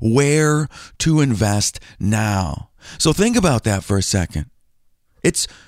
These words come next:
two thousand and twelve. It's December of two thousand twelve. You just got the January issue. The experts came out with this magazine with "Where to invest now" because they always have some really smart person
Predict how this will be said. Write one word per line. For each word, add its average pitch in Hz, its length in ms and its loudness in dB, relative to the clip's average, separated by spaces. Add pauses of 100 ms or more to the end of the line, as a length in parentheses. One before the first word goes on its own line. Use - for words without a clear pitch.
(140)
two 202 200 2
thousand 156 480 0
and 127 180 -2
twelve. 113 680 0 (180)
It's - 140 -8
December 147 520 0
of 139 120 -2
two 156 140 0
thousand 127 380 0
twelve. 120 240 0
You 131 80 2
just 175 280 -2
got 143 280 0 (260)
the 127 100 0
January 120 720 0
issue. 82 480 -2 (260)
The 156 200 0
experts 147 720 0 (220)
came 135 280 2
out 139 240 0
with 120 320 2 (260)
this 123 260 2
magazine 113 760 0
with 104 140 0 (200)
"Where 131 320 2
to 131 160 4
invest 113 460 -2
now" 143 220 0
because 123 320 0 (240)
they 131 160 2
always 165 340 0
have 135 480 0 (240)
some 139 340 0 (200)
really 170 420 4
smart 143 640 0
person 92 800 -2